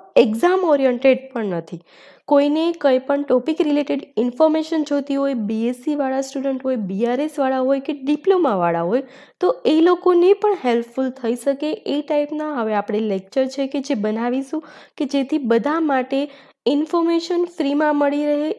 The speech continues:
ઇઝીલી મળી શકે અને એ માટે કૃષિ ભંડોળ always તમારી સાથે હાજર છે. ઓકે, બાય બાય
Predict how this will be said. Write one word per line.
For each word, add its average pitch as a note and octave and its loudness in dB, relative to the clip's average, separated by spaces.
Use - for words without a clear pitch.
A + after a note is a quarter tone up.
ઇઝીલી C#4 4
મળી C#4 0
શકે C4+ -4
અને - -8
એ E4+ 2
માટે D#4+ 0
કૃષિ C4+ -2
ભંડોળ D4 2
always D#4+ 4
તમારી G#3+ -2
સાથે G#3 -6
હાજર F3+ -2
છે. D#3+ -12
ઓકે, E4+ 0
બાય A#3+ 2
બાય D4+ -2